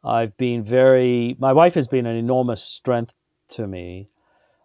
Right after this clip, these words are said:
Um, I mean, one, the one thing I've wrestled with, uh, over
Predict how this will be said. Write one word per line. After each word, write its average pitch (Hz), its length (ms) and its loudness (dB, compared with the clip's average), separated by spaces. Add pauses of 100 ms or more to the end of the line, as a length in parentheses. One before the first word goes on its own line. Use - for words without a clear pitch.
(160)
Um, 113 260 -2
I 127 80 -2
mean, 135 180 0
one, 151 160 2
the 151 60 4
one 196 160 6
thing 156 140 4
I've 135 200 6
wrestled 131 360 2
with, 110 480 -6 (400)
uh, 113 220 -4
over 120 500 -2